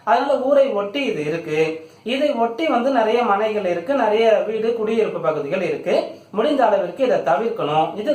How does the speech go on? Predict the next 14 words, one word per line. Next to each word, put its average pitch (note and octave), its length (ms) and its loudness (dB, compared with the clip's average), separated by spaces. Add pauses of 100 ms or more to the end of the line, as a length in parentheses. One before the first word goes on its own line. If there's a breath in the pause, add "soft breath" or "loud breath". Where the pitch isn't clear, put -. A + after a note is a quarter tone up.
தோஷம். D#3 340 -2 (440 soft breath)
எனக்கு A3+ 280 0
வந்து B3+ 200 0
பயம் A#3 380 2
கிடையாது, G3 420 2
அதனால G#3+ 240 2
நான் F#3 160 0
இருப்பேன்னு A3 380 0
சொல்றது F3+ 240 -2 (120)
வேற. G#3 200 4 (680 loud breath)
பயம் B3+ 320 0
சார்ந்த A#3 380 0
விஷயத்திற்காக F#3 720 -2
மட்டும் F3 320 2